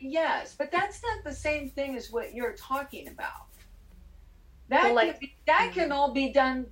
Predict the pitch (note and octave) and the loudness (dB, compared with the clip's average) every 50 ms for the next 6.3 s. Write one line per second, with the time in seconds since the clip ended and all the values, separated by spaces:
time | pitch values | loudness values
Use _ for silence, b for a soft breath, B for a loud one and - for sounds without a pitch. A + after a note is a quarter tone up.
0 | - B3+ B3 B3 B3 B3 B3+ C4+ C#4 C#4 C4+ C4+ B3+ A#3+ A#3 A#3 A#3 - - E4 | -4 -2 -2 -2 -2 -2 -4 -4 -4 -4 -4 -4 -4 -4 -4 -6 -6 -8 -6 -4
1 | F#4+ A4 A4 - - - - - - - - - - - - - - - - - | -4 -4 -4 -4 -6 -6 -6 -6 -8 -12 -16 -18 -20 -20 -20 -20 -20 -20 -20 -10
2 | - G#3+ G#3+ A3 G3+ G3 F#3+ F#3+ G3+ G#3+ A3+ A3+ A3+ - G#3 G3 G3 F#3+ - - | -8 0 4 6 8 8 8 6 6 6 4 2 2 2 2 2 4 2 0 -4
3 | - - F#3+ F3+ F3 F#3 F#3 - - - - - - - - - - - - - | -4 0 2 4 4 2 0 -6 -14 -20 -20 -20 -20 -20 -20 -20 -20 -20 -20 -20
4 | - - - - - - - - - - - - - - - - - - - - | -20 -20 -20 -20 -20 -20 -20 -20 -20 -20 -20 -20 -20 -20 -20 -20 -20 -20 -20 -20
5 | - - - - - A#3+ C4+ C#4 C#4 D4 F4+ F#4+ F#4 F4 E4 D4+ D4+ - D#4 D4+ | -20 -20 -16 -12 -4 -2 -2 0 4 4 4 4 4 0 -2 -6 -6 2 4 6
6 | D#4 E4+ D#4+ D4 C#4+ C#4+ | 6 6 6 4 2 2